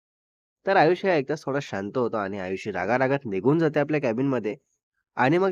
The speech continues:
तसाच आयुष बोलतो अवनीला आणि कॉल कट करतो. Then मेल चेक करत असतो, तर इतक्यात एक मेल येतो आय-, आयुषीच्या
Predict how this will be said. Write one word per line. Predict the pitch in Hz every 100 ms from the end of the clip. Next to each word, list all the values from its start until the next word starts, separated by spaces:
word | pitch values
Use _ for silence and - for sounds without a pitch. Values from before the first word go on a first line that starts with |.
| 170
तसाच | 139 165 -
आयुष | 113 127 147
बोलतो | 113 92 101 139 -
अवनीला | 107 107 135 107 113 - _ _ _ _ 104
आणि | 113
कॉल | 110 117 151 -
कट | 139 -
करतो. | 92 - - _ -
Then | 95 98 98
मेल | 131 165
चेक | 151 151 143
करत | 139 135
असतो, | 131 143
तर | 131 139
इतक्यात | 117 - 127 - -
एक | 113 -
मेल | 92 113 143
येतो | 131 139 139 95
आय-, | 110 - 110
आयुषीच्या | 107 139 147 139